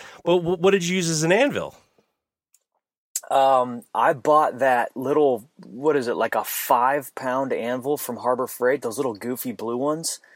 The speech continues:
Speaker 1: Oh, yeah.
Speaker 2: You know those little things or whatever?
Speaker 1: Sure, sure, sure. Those little jeweler's anvils.
Speaker 2: Yes, those little jeweler's ones that, you know, um, like, I, I, I've got mild steel that's actually harder than those anvils.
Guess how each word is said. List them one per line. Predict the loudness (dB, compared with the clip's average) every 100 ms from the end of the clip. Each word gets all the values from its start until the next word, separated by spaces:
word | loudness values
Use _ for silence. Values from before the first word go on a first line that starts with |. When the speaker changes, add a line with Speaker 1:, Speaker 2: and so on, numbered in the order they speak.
| _ -16
Speaker 1:
Oh, | -12 -8 -6
yeah. | -4 -4 -4 0 0 2 0 -2
Speaker 2:
You | -2
know | 2 4
those | 2 2
little | 0 2
things | 0 -2 -2
or | -2
whatever? | 0 0 0 -2 -4 -6
Speaker 1:
Sure, | -2 0 0
sure, | 0 0 0 0 0
sure. | -2 0 2
Those | 0 0
little | 0
jeweler's | 2 2 4 4 2
anvils. | 0 0 -4 -8 -10
Speaker 2:
Yes, | -4 4 4 4 0
those | -2 0
little | 2 2
jeweler's | 0 0 0 0
ones | -2 -2 -2
that, | -2 -2 -4
you | -6
know, | 0 0 0 -2 -10 _
um, | -2 0 0 -2 -6 -16 _ _ _ -6
like, | -4 -2 0
I, | -2 -2
I, | -4 -2
I've | -2 -2
got | 0 2 2
mild | 0 0 0
steel | -2 0 0 0
that's | -2
actually | -4 -4 -8
harder | -4 2 2 2 -4
than | -2 -2
those | -2 -4
anvils. | -2 -4 -4 -6 -6